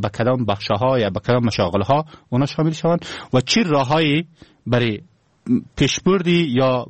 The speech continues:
به دست آور-، به د-، به، اه، اه، راهی به دست، به، به دست رسیدنش یا به دست گرفتن، اه، اشتغالش چی هست و همچنان،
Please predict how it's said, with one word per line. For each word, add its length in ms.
به 100
دست 260
آور-، 300
به 160
د-، 260
به، 80
اه، 320
اه، 280
راهی 240
به 100
دست، 300
به، 220
به 180
دست 220
رسیدنش 520
یا 180
به 100
دست 180
گرفتن، 340
اه، 160
اشتغالش 500
چی 140
هست 400
و 420
همچنان، 500